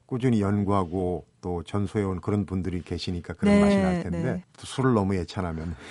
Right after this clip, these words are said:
Speaker 2: <laughs>
Speaker 1: 유통 과정에도 좀 문제가 있다면서요. 그걸 좀 과감하게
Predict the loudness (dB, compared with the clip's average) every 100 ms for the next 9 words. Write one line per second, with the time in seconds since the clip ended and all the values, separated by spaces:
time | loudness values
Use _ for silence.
0 | 8 10 10 10 10 10 8 2 -4 _
1 | -6 0 2 4 6 8 8 4 4 2
2 | 2 4 4 6 6 4 0 -10 _ _
3 | _ -4 2 2 4 0 -2 0 0 0
4 | -2 0 2 2 0 -2 -4